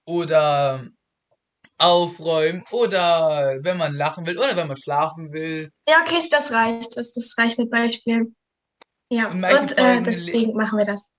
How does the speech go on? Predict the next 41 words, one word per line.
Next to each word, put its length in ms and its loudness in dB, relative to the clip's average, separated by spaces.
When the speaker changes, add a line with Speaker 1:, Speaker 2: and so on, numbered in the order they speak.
Speaker 1:
In 120 -6
manchen 320 -2
Folgen 340 -6
werden 200 2
wir 80 -10
darüber 380 -6
reden, 400 -4
wie, 520 -12
also 380 -8
was 180 -4
in 80 -14
unserer 240 -12
Vergangenheit 420 -6
passiert 300 -10
ist, 160 -14
was 200 -8
Wichtiges 360 -14
passiert 400 -10
ist 220 -14
oder 520 -4
was 200 -10
unsere 280 -12
Pläne 300 -4
sind 160 -14
für 100 -14
die 120 -12
Zukunft, 640 -10
was 180 -4
wir 60 -14
noch 160 -10
machen 300 -6
wollen. 460 -6
Und 200 -10
ja. 280 -8
Wer 160 0
willst 140 -12
du, 260 -8
willst 280 -10
du 40 -12
dich 140 -14
vorstellen? 600 -4